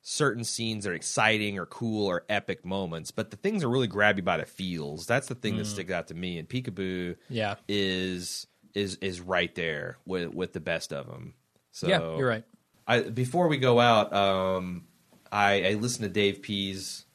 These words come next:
Speaker 1: Dave Porter's, uh, remix of the theme. Ingeniously worked in a sledgehammer into the
Speaker 2: Oh,
Speaker 1: remix.
Speaker 2: nice.
Speaker 1: There's a, th-, that was the per-, the main percussion element of the, uh, Breaking Bad theme on the,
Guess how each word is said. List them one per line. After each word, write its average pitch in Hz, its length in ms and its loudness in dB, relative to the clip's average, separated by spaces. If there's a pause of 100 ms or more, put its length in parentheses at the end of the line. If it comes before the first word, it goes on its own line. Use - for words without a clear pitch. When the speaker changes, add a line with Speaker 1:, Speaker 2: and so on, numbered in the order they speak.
(280)
Speaker 1:
Dave 101 240 2
Porter's, 98 560 0
uh, 90 60 0
remix 98 680 -4
of 87 120 -8
the 87 40 -12
theme. 117 540 -4 (1120)
Ingeniously 156 680 2
worked 127 300 2
in 117 100 2
a 101 40 -2
sledgehammer 82 880 -2 (680)
into 95 260 -6
the 92 80 -4
Speaker 2:
Oh, 95 440 10
Speaker 1:
remix. - 180 -4
Speaker 2:
nice. 120 400 6 (380)
Speaker 1:
There's 101 220 -2
a, 104 60 -4
th-, 98 220 -4
that 113 180 4
was 113 120 -2
the 104 120 -2
per-, - 280 -10
the 107 180 -4
main 107 280 -2
percussion 101 540 -4
element 87 460 -6
of 82 340 -6
the, 82 320 -6
uh, 80 60 -4
Breaking 90 300 -4
Bad 82 280 -4
theme 85 360 -8
on 85 240 -4
the, 80 260 -6